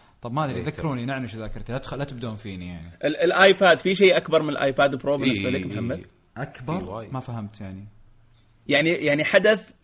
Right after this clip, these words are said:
Speaker 3: أك-، منتج طلع أو شيء له علاقة بالتقنية صار
Speaker 1: والله
Speaker 3: في
Speaker 1: يعني تصدق،
Speaker 3: ألفين وخمستاش.
Speaker 1: تصدق قاعد أحاول، ما أدري إحنا تكلمنا عن الأبل تي في ولا؟
Speaker 2: إذا
Speaker 3: تكلمنا
Speaker 2: خل-، خل
Speaker 3: عن الأبل تي في
Speaker 2: أذكركم.
Speaker 3: من جد زهايمر،
Speaker 2: وأنتوا
Speaker 3: شباب. إيش دعوة
Speaker 2: أشكره
Speaker 3: شباب؟
Speaker 2: زهايمر. خل أذكركم.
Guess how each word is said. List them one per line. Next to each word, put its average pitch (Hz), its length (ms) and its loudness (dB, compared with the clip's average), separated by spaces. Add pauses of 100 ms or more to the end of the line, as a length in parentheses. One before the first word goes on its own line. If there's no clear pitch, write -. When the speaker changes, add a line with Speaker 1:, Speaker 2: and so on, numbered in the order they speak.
(120)
Speaker 3:
أك-، 170 220 -2
منتج 175 420 2
طلع 151 420 4
أو 135 240 4
شيء 165 220 2
له 147 60 6
علاقة 151 300 4
بالتقنية 143 460 -2
صار 156 140 2
Speaker 1:
والله 156 140 4
Speaker 3:
في 147 60 -2
Speaker 1:
يعني 135 140 0
تصدق، 135 120 0
Speaker 3:
ألفين 139 280 0
وخمستاش. 139 540 0
Speaker 1:
تصدق 127 120 -10
قاعد 131 160 -6
أحاول، 131 420 -6
ما 170 80 -2
أدري 190 140 -4
إحنا 156 160 -2
تكلمنا 156 440 -6
عن 151 100 -6
الأبل 123 240 -6
تي 135 220 -10
في 185 140 -10
ولا؟ 98 460 -10 (1600)
Speaker 2:
إذا 120 160 -2
Speaker 3:
تكلمنا 139 240 6
Speaker 2:
خل-، 147 80 0
خل - 40 8
Speaker 3:
عن - 100 8
الأبل 170 160 6
تي 147 80 -2
في 160 80 2
Speaker 2:
أذكركم. 143 200 4
Speaker 3:
من 156 80 2
جد 170 160 4
زهايمر، 160 400 8
Speaker 2:
وأنتوا 127 160 0
Speaker 3:
شباب. 120 360 6
إيش 107 100 -2
دعوة 120 160 4
Speaker 2:
أشكره 139 200 2
Speaker 3:
شباب؟ 139 140 4
Speaker 2:
زهايمر. 113 200 0
خل 156 140 0
أذكركم. 113 520 -4